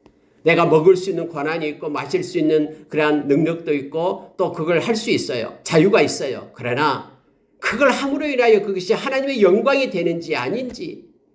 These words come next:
형제 자매들에게 유익이 되는지 덕이 되는지 그것을 살펴서 그걸 행하라라고 지금 말하는 것이 삼십일 절 말씀입니다.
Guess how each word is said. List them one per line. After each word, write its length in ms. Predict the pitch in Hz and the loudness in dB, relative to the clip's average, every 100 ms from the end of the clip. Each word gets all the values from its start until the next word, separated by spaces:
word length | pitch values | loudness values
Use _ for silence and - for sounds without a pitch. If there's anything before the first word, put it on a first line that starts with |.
| _ _ _ _ _ _ - | _ _ _ _ _ _ -2
형제 600 | 294 294 302 285 277 - | 2 4 6 4 2 -4
자매들에게 680 | 214 208 220 220 208 190 175 | 0 4 4 4 2 0 -2
유익이 400 | 202 339 339 302 | -4 -2 -2 0
되는지 500 | 220 196 196 185 180 | 4 4 4 0 0
덕이 320 | 170 202 311 | 0 0 0
되는지 380 | 262 208 175 170 | 2 2 2 -4
그것을 360 | 165 170 180 | -6 -6 -6
살펴서 960 | 156 - 294 294 339 247 277 285 285 - | -8 -4 -4 0 0 2 4 4 2 -6
그걸 240 | - 160 156 | -10 -4 -4
행하라라고 640 | 165 185 151 123 117 107 | -4 -6 -4 -6 -8 -10
지금 180 | - 104 | -8 -6
말하는 380 | 107 107 107 | -4 -2 0
것이 540 | 104 104 262 277 277 - | 0 0 2 0 0 -10
삼십일 520 | - 196 196 165 - | -8 -8 -8 -10 -12
절 120 | - | -10
말씀입니다. 600 | - - - - - - | -12 -12 -16 -18 -20 -20